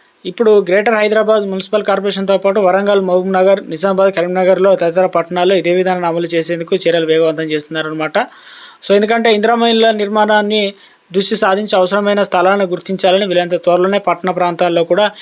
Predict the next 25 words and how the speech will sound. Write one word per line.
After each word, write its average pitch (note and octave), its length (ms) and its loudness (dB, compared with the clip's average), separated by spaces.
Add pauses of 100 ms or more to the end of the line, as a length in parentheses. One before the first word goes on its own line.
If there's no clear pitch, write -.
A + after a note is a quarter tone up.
(240)
ఇందిరమ్మ G#3 300 0
ఇళ్ల G3+ 180 0
నిర్మాణానికి F#3+ 840 -2 (440)
అవసరమైన G3+ 420 2
కార్యాచరణ F#3+ 440 0
రూపొందించాలని F3+ 720 -2
అధికారులకైతే E3 840 0 (440)
ఆదేశాలు F3 440 2
అయితే F3 200 0
జారీ D#3+ 240 -2
చేయడం D#3+ 220 -2
జరిగింది. D3+ 380 -2
ఎందుకంటే F3 720 -2 (220)
సిటీలో G#3 360 2
ఉన్న G3 140 2
వారికి, F#3+ 540 2 (300)
వారికి E3 200 -6
స్థలం F#3+ 380 -2
ఉండదు, F#3 320 0 (280)
దాంతోపాటు F#3+ 680 0 (340)
స్థలం G3+ 420 -2
కూడా G3+ 400 2 (180)
గు-, E3+ 100 -10 (100)
అధికారులు G#3 580 0
కేటాయించి F#3+ 600 0